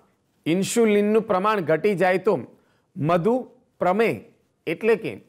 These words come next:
ડાયાબિટીસનો રોગ થાય છે. એડ્રિનલ ગ્રંથિ મૂત્રપિંડના ઉપરના ભાગમાં આવેલી હોય છે. એડ્રિનલ ગ્રંથિ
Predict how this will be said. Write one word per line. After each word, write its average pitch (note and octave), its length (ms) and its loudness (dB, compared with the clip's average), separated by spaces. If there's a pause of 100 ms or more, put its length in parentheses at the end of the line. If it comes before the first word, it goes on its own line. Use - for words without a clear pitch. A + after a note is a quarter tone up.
(380)
ડાયાબિટીસનો G3 800 0
રોગ F#3+ 240 2 (340)
થાય E3+ 260 2
છે. - 140 -16 (1040)
એડ્રિનલ G#3+ 580 2
ગ્રંથિ G3 360 0 (640)
મૂત્રપિંડના G#3 960 0
ઉપરના G3 480 -2
ભાગમાં D#3+ 400 0 (160)
આવેલી F#3 340 2
હોય D#3+ 200 2
છે. - 100 -16 (1400)
એડ્રિનલ G#3 600 2
ગ્રંથિ F#3+ 360 0